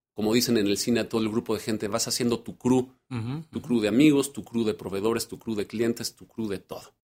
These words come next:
Speaker 2: Y en ese sentido, ¿cuál es tu proceso? Digamos,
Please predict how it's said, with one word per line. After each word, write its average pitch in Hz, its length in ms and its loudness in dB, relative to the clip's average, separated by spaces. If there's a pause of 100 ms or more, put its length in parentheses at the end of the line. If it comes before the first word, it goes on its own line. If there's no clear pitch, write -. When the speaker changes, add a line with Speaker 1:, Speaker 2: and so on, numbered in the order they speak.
Speaker 2:
Y 135 160 -4
en 131 280 -2
ese 147 160 -4
sentido, 147 360 0
¿cuál 143 180 2
es 143 100 -4
tu 123 160 -6
proceso? 110 560 -2
Digamos, 104 540 -4